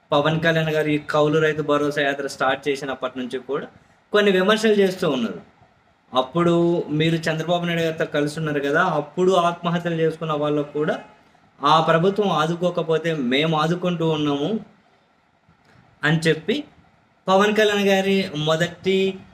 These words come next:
ఆ, పర్యటన ఏదైతే చేశారో అనంతపురంలో, ఆ పర్యటన తర్వాత వీళ్ళు చాలా విమర్శలు చేసి కొన్ని calculations, కొన్ని లెక్కలు కూడా చూపెట్టారు. ఏ హయాంలో ఏం జరిగింది, ప్లస్ ప్రభుత్వం ఎవరెవరికి సాయం చేసింది, ఇవన్నీ కూడా.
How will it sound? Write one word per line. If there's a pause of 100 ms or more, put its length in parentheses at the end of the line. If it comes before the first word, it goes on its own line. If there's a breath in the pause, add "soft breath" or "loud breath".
(180)
ఆ, (140)
పర్యటన
ఏదైతే
చేశారో
అనంతపురంలో, (480)
ఆ
పర్యటన
తర్వాత
వీళ్ళు
చాలా (360)
విమర్శలు
చేసి
కొన్ని
calculations,
కొన్ని
లెక్కలు
కూడా
చూపెట్టారు.
ఏ
హయాంలో (380 soft breath)
ఏం
జరిగింది,
ప్లస్
ప్రభుత్వం
ఎవరెవరికి
సాయం
చేసింది,
ఇవన్నీ
కూడా.